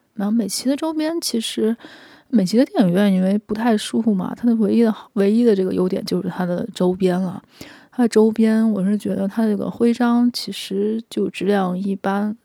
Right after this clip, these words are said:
但是总比其他电影院好，因为其他电影院根本就没有周边。然后它还有去年，因为去年有这个安哲的，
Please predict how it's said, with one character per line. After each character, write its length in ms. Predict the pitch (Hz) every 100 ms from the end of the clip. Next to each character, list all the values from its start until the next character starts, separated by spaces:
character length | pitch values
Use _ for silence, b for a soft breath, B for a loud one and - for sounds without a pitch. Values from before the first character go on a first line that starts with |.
| _ _ _
但 160 | 247
是 220 | 208 185 185
总 160 | - 180
比 140 | 220
其 180 | 180 -
他 160 | 190 240
电 160 | 277
影 60 | 196
院 120 | 180
好， 140 | 170 -
因 60 |
为 60 | 202
其 100 | -
他 140 | 214
电 120 | 226 202
影 60 |
院 80 | 185
根 140 | 196
本 40 | 214
就 80 | 175
没 120 | 185
有 120 | 185
周 220 | - 175
边。 300 | 180 - 180 - b b b b b b
然 100 | -
后 260 | 175 214 202
它 240 | 202 254
还 220 | 240 - 208
有 360 | 208 - 185
去 180 | 185 -
年， 260 | 214 180 185
因 80 | 226
为 100 | 233
去 160 | -
年 160 | 220 208
有 160 | 208
这 140 | - 185
个 100 | 175
安 180 | 208 220
哲 240 | 208 - -
的， 400 | 208 180 -